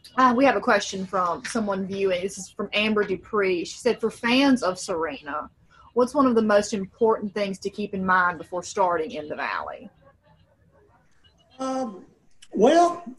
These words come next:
Speaker 2: I think if you've read the book, I mean, that was one of the things that, uh, at Lee, you know, my editor and I really had to struggle with, is how much of a backstory do we, does the reader need who hasn't read Serena,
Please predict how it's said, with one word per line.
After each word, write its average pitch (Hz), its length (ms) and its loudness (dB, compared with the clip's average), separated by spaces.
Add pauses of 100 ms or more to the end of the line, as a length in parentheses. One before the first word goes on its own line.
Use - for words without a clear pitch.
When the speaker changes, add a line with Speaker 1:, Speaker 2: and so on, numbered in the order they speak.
Speaker 2:
I 220 140 4
think 311 340 2
if 220 120 2
you've 185 160 2
read 233 260 8
the 202 120 2
book, 202 300 4
I 196 80 2
mean, 214 160 6
that 254 200 8
was - 340 2
one 185 260 0
of 170 120 2
the 160 60 -6
things 180 400 -2
that, 151 260 -4
uh, 143 360 0
at 175 200 0
Lee, 180 460 6
you 160 60 0
know, 156 100 2
my 143 160 2
editor 180 300 0
and 147 100 0
I 151 140 0
really 185 380 2
had 208 160 -2
to - 60 -8
struggle 180 480 0
with, 143 220 0
is - 120 -4
how 240 120 4
much - 240 0
of 165 80 -6
a 160 60 -2
backstory 185 680 4
do 160 120 0
we, 160 260 0
does 156 220 2
the 156 60 0
reader 165 320 4
need 170 220 2
who 160 160 4
hasn't 190 480 4
read 139 260 0
Serena, - 540 -10